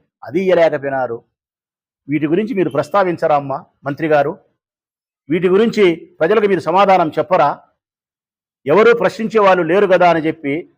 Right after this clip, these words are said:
మేము మంత్రులం కదా అని చెప్పి, మా వెనక పోలీసులు ఉన్నారు కదా అని చెప్పి, మీ ఇష్టానుసారం మీ గొప్పలు మీరు చెప్పుకొని ప్రజలకు అబద్ధాలు చెప్పి మభ్యపెట్టి మీరు దాటుకొని పోతా ఉంటే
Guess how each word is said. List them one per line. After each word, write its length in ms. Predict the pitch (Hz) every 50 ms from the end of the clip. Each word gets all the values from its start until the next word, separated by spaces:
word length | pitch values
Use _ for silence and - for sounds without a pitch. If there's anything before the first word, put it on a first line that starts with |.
| _ -
మేము 160 | 147 170 170
మంత్రులం 440 | 143 151 185 180 233 233 226 220 196
కదా 200 | 185 180 180 180
అని 160 | 175 165 151
చెప్పి, 460 | 160 156 - _ 139 135 147 185 - - - _
మా 80 | - 156
వెనక 340 | 156 165 190 202 226 - -
పోలీసులు 340 | 190 220 240 - - 208 196
ఉన్నారు 280 | 185 196 208 202 196
కదా 200 | 180 175 170 175
అని 120 | 170 160 139
చెప్పి, 500 | 147 165 139 - 143 139 165 190 196 _ _ _ _ -
మీ 100 | 175 208
ఇష్టానుసారం 880 | 208 196 - - 240 240 240 226 220 220 214 220 220 202 - - - _ _ _ _ _ _ _ _ _ _ _ _ _ _ _ _ _ _ _ _ _ _ _ _ _ _ _ _ _ _ -
మీ 120 | 123 127
గొప్పలు 360 | 113 110 135 - - 208 196 185
మీరు 160 | 170 160 143
చెప్పుకొని 540 | - 147 139 - 165 156 170 175 151 127 117
ప్రజలకు 580 | - _ _ _ _ 127 147 160 202 147 151
అబద్ధాలు 420 | 147 143 180 180 165 185 180 170 160
చెప్పి 520 | 143 147 143 - 170 160 123 - - _ _ -
మభ్యపెట్టి 520 | 113 135 156 156 214 208 - 220 208 214
మీరు 180 | 190 170 165 143
దాటుకొని 420 | 117 139 156 - 165 147 180 165 151
పోతా 280 | 143 156 - 170 165
ఉంటే 480 | 151 135 127 - 151 143 123 107 - _